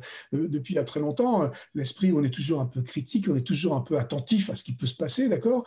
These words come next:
Donc, du coup, bah, c'est plutôt une bonne nouvelle parce que cette, cet esprit critique fait que, bah, on va pas accepter n'importe quoi.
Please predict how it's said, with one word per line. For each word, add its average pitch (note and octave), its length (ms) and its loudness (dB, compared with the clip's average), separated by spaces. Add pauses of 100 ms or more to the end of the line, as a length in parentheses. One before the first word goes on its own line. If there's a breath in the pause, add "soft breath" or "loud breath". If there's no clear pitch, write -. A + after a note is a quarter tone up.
(220 loud breath)
Donc, D#3 120 4
du C3+ 120 2
coup, A3 160 2
bah, C3+ 120 4
c'est C#3+ 220 2 (240)
plutôt F#3+ 220 2
une E3+ 140 4
bonne D3+ 180 2
nouvelle G#3 260 2
parce - 140 0
que C#3+ 100 -4
cette, D3 380 -2
cet C3+ 180 -4
esprit - 260 -4
critique F#3+ 400 -2
fait F3+ 260 0
que, D3 360 2
bah, C3 220 2
on C3 40 0
va C3 120 2
pas D3 100 -2
accepter C#3 380 -2
n'importe C3 420 -4
quoi. G#3+ 300 -2